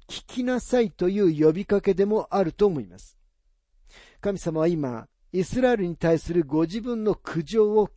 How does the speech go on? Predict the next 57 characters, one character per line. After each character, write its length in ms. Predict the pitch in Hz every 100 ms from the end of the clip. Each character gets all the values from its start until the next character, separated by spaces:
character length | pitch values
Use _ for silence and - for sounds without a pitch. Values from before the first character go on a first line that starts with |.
| -
記 120 | 175
録 260 | 190 - 196
さ 140 | 135
れ 80 | 107
ま 120 | -
す。 220 | - - _ _ _ _ _ _ _ _ _ _ _ _ -
神 200 | 208 202
様 240 | 170 170
は 80 | 165
ご 160 | 151 165
自 180 | 175
分 180 | 233 247
の 120 | 233 220 226
民 160 | 208 175
イ 60 |
ス 200 | 165 -
ラ 140 | 247 262
エ 60 |
ル 80 | 208
と 180 | - 165
論 200 | 156 175
争 240 | - 160
さ 180 | 143 139
れ、 240 | 135 120 - _
そ 180 | - 208
の 140 | 226 208
論 200 | 190 226
争 260 | - 220
か 160 | - 196
ら 160 | 185
私 340 | 156 - 202 -
た 100 | 185
ち 140 | -
は 140 | 190 180 -
偉 140 | 170
大 240 | 160 233 240
な 160 | 233
レ 120 | 220
ッ 20 | 247
ス 260 | - 175
ン 60 | 202
を 80 | 185
学 280 | 160 175
ぶ 120 | 170 175
こ 160 | 170
と 100 | 196
が 140 | 208 160
で 220 | 127 139
き 140 | 180
る 80 | 160
の 80 | 117
で 140 | -
す。 200 | - - _ _ _ _ _ _ _ _ - - -
こ 120 | -
こ 100 | 190
に 100 | 165
は、 280 | 151 202